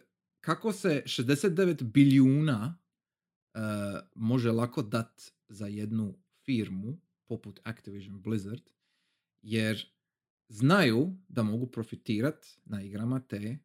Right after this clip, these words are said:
firme, jel? I postavlja se pitanje koliko zapravo te igre zapravo vrijede, jer njihova cijena i njihovi, e, njihov sadržaj za tu istu cijenu, e,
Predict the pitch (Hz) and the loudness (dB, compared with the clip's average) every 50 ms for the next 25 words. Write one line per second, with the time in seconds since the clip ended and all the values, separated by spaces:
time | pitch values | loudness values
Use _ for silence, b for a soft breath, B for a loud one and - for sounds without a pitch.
0 | _ _ _ - 226 147 95 - - - - 104 120 156 208 - - _ _ _ | _ _ _ -8 -6 -6 -6 -8 -12 -14 -8 -6 -4 -4 -4 -6 -12 _ _ _
1 | _ _ _ _ _ _ _ _ _ - 131 127 120 123 123 120 120 - 151 139 | _ _ _ _ _ _ _ _ _ -4 -2 -2 -2 -2 -4 -4 0 0 0 0
2 | 135 123 - 123 - 117 107 98 - 127 135 143 147 - - - 107 101 104 - | 0 0 -4 -4 -4 -4 -6 -4 -4 -6 -4 -4 -6 -8 -8 -8 -8 -8 -8 -6
3 | - 131 110 120 117 - - 104 95 95 - - - 117 107 - - 98 - - | -8 -6 -6 -6 -6 -6 -8 -8 -8 -10 -8 -6 -6 -6 -6 -8 -10 -16 -14 -10
4 | 113 135 143 - - _ _ _ _ _ 104 95 - - 113 117 123 135 139 151 | -8 -8 -8 -8 -10 _ _ _ _ _ -16 -14 -10 -8 -6 -4 -2 -2 0 2
5 | 156 165 185 180 120 117 - _ _ _ _ _ _ _ _ _ _ 107 104 98 | 2 2 2 0 -2 -6 -10 _ _ _ _ _ _ _ _ _ _ -12 -12 -12
6 | 92 - _ _ - 107 113 - - - - - _ - - 131 117 110 113 123 | -12 -16 _ _ -14 -14 -12 -12 -14 -20 -20 -20 _ -6 -2 0 2 2 2 2
7 | 156 214 254 254 - _ _ _ _ _ _ _ - 107 104 104 101 - 107 95 | 2 2 0 -2 -6 _ _ _ _ _ _ _ -16 -12 -10 -10 -8 -8 -8 -6
8 | 95 95 87 71 - - _ _ _ _ _ _ _ _ _ - 92 92 85 82 | -6 -8 -8 -10 -12 -16 _ _ _ _ _ _ _ _ _ -14 -12 -10 -10 -10
9 | 71 64 58 57 52 55 60 - 131 156 151 147 - - 277 269 208 170 139 120 | -10 -10 -10 -10 -12 -12 -6 0 0 2 2 2 4 4 2 4 4 2 2 2
10 | 104 107 107 117 165 208 196 - _ - 104 120 113 - 131 117 113 117 - - | 0 0 0 0 -2 -2 -4 -8 _ -6 -4 -4 -2 0 0 0 0 0 -4 -12
11 | - - 107 85 - 71 117 180 226 b b b b b b b b b b b | -12 -10 -10 -10 -10 -8 -8 -8 -8 b b b b b b b b b b b
12 | _ _ 110 | _ _ -6